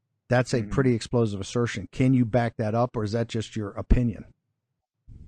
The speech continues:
Speaker 2: Well, it's an informed opinion based on reasonable inferences from the behavior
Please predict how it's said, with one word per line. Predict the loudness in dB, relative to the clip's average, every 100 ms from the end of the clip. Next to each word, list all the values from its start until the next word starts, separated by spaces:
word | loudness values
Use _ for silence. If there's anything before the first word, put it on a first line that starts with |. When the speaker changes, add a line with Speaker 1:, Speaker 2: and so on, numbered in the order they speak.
| _ _ _ _ _ _ 0
Speaker 2:
Well, | 6 8 6 4
it's | 0 0
an | -2
informed | -2 -2 -4 0 2 2
opinion | -2 -4 -6 -4 -4 -6 -4
based | -2 -2 -4 -10 -6
on | -2 0 0
reasonable | -2 -4 -6 -6 -4 -4
inferences | -6 -10 -8 -10 -8 -12
from | -8 -8 -8
the | -10
behavior | -12 -14 -6 -4 -4 -4 -2 -2